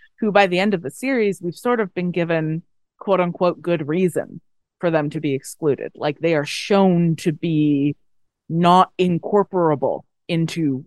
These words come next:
wizarding society, while simultaneously we're being told, like, excluding people based on their blood quantum is bad. Voldemort is bad because he doesn't like any of these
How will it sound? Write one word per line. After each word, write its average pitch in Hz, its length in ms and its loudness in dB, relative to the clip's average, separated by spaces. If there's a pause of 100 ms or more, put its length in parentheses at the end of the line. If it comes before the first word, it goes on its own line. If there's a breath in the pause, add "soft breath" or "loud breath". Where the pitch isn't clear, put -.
wizarding 156 440 -2
society, 147 760 -4 (460)
while 165 480 2
simultaneously 165 1040 -2
we're 147 220 0
being 143 300 -2
told, 143 600 2 (840)
like, 139 420 0 (360)
excluding 156 600 0
people 151 300 2
based 151 300 2
on 139 140 0
their 139 140 2
blood 139 280 0
quantum 131 680 -4 (180)
is 131 500 -2 (420)
bad. 175 380 -2 (140)
Voldemort 226 600 2
is 190 200 0
bad 247 400 0
because 196 360 -2
he 208 540 -2 (720)
doesn't 196 460 2
like 208 680 0 (380)
any 180 320 2
of 180 180 0
these 175 300 0